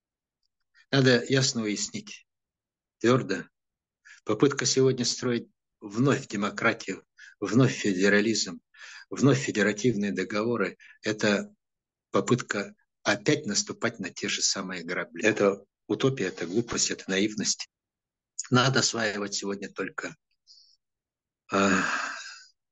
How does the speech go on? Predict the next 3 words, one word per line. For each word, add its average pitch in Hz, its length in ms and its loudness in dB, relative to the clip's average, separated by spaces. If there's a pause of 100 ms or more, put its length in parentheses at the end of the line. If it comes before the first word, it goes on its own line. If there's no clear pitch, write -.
(1000)
политическое - 680 0
поле 98 260 -4
деятельности, 90 960 -6